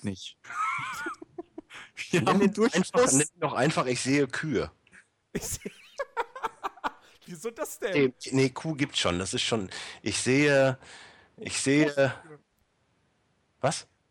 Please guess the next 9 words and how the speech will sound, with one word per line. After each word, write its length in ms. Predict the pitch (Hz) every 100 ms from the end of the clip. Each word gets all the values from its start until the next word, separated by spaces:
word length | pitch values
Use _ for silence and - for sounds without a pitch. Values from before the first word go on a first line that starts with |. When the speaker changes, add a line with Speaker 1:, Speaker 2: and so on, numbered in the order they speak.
| _ _ _ _
Speaker 1:
Ich 160 | -
sehe 260 | - 175 196
tote 320 | - 165 170
Kühe. 480 | 190 - 185 135 - _ _ _ _ _ _ _ _ _ - - - - -
Wie, 120 | 190 - -
ich 60 | 220
sehe 180 | 202 214
tote 260 | 202 202 185
Menschen. 340 | 190 196 135